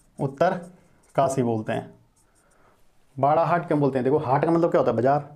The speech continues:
है ना। तो बाड़ाहाट यानी यहाँ पर एक बहुत बड़ा क्या था? बाजार था, है ना। बहुत बड़ा बाजार किसका था? Actually होता क्या था कि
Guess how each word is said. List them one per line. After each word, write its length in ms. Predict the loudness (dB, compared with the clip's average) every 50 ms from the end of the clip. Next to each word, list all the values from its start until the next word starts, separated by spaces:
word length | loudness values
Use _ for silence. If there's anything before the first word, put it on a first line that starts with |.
| -20 _ _ _
है 80 | -4 -4
ना। 80 | -4 -4 -6 -18 -20 -20 -20 _ _ _ _
तो 60 | -2 -2
बाड़ाहाट 600 | 0 0 0 2 2 2 2 2 0 0 0 0
यानी 260 | 0 2 2 4 2 2 0 -2 -8 -16 -20 _ -4
यहाँ 160 | 0 0 2
पर 160 | 2 2 2
एक 140 | 2 2 2
बहुत 200 | 2 2 2 0
बड़ा 260 | 0 0 2 2 2 0 0 -4 -12 -20 _ _ _ _ _ _ _ _ -2
क्या 120 | 0 0
था? 300 | 2 0 -2 -2 -4 -10 -20 -20 -20 _ _ _ _ _ _ _ _ _ _ _ _ _ _ _ -6
बाजार 460 | -2 -2 0 2 2 2 2 0 0
था, 140 | -4 -8 -8 -10 -14 -20 _ _ _ _ -16
है 140 | -8 -6
ना। 100 | -4 -2 -2
बहुत 240 | -2 -2 -4 -4 -2
बड़ा 220 | 0 0 2 2
बाजार 300 | 0 0 0 2 0 0 -2 -4
किसका 240 | -8 -8 -2 -2 0
था? 200 | 0 0 -2 -2 -6 -18 -20 -20 -20 _ _ -10
Actually 340 | -10 -4 -2 0 2 2 0 0 -4 -12 -16 -20 _ _ _ _ _
होता 300 | -6 -4 -2 0 0 0 0
क्या 180 | 2 2 0 0
था 240 | 0 -2 -2 -2 -2
कि 460 | -2 -2 0 2 2 0 0 -4 -8